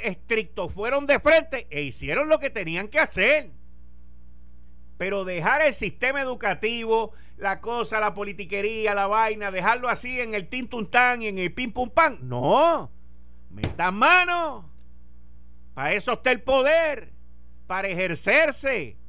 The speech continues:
Metan mano. Lo dije hoy. Doce de febrero, a las cinco y veinte terminé.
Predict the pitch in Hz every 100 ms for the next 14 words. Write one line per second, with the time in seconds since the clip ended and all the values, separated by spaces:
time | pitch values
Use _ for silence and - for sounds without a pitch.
0 | - - - - 196 - - 196 208 262
1 | 339 339 320 202 - - - - - -
2 | - - - - - - - - - -
3 | - - - - - - - - 117 127
4 | 170 170 151 120 87 - - - - -
5 | - 117 208 277 233 233 220 180 202 240
6 | 262 262 254 - - - - - - -
7 | - - - - 135 147 - 190 185 190
8 | 202 196 180 165 160 170 233 220 196